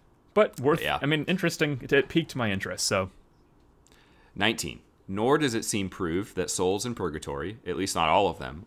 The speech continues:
Speaker 2: are certain and assured of their own salvation, even if we ourselves may be entirely certain of it."
Speaker 1: Uh, twenty, "Therefore, the Pope, when he uses the words, uh, plenary remission of all penalties, does not actually mean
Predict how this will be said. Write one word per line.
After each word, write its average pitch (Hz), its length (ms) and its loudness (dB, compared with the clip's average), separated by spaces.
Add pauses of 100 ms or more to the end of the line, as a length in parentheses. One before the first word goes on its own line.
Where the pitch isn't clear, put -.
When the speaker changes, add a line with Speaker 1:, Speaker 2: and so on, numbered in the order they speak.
Speaker 2:
are 80 100 -4
certain 107 400 -4
and 87 100 -4
assured 107 360 0
of 95 100 -4
their 87 140 -2
own 85 140 -4
salvation, 78 640 -6 (100)
even 92 240 -2
if 90 120 -6
we 90 160 0
ourselves 90 520 -2
may 80 120 -6
be 78 120 -6
entirely 76 460 -4
certain 69 320 -10
of - 100 -16
it." - 100 -14 (880)
Speaker 1:
Uh, 104 220 2
twenty, 120 420 0 (100)
"Therefore, 127 440 6
the 104 80 -2
Pope, 147 380 6
when 120 140 -2
he 127 100 0
uses 143 420 0
the 135 100 2
words, 120 460 2 (360)
uh, 98 200 4
plenary 147 480 0
remission 127 460 0
of 107 100 -4
all 104 120 0
penalties, 107 580 -2
does 113 180 -4
not 123 200 -2
actually 120 460 2
mean 117 600 2